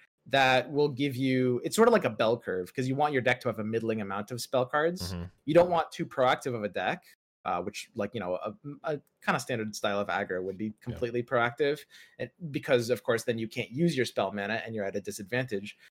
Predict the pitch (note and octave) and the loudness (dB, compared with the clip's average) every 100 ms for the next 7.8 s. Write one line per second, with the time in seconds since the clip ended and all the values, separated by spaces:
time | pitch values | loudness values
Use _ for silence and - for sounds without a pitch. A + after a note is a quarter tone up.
0 | _ D3 D3 D3+ C3+ - C#3+ B2 B2+ D3+ | _ 0 4 4 4 0 0 2 4 4
1 | G3 B2+ G#2+ G2+ G2+ C#3 C#3+ A2+ F2+ F2+ | 2 0 0 0 -2 0 0 0 -2 -4
2 | A2+ B2+ A2 - - _ _ _ _ - | -2 -2 -2 -8 -20 _ _ _ _ -4
3 | E3 - - A3 A3 C#3 C3+ F#3+ G3+ D3+ | -2 2 6 4 4 2 6 6 4 0
4 | D3 C#3+ C3 - B2+ E3+ E3 A2+ - E3+ | 0 0 -2 2 6 6 6 0 4 6
5 | D#3 E3 - D#3+ D#3 - G#2 G#2+ B2+ - | 8 6 4 0 2 0 -4 -6 -6 0
6 | C#3+ C3 A2+ A#2+ G2 G#2+ G#2 F#2+ G2 - | 2 0 -2 -2 2 2 2 -2 -4 -6
7 | - G2 A2 G#3+ A#3+ - - - | -6 -2 2 2 2 -4 -8 -16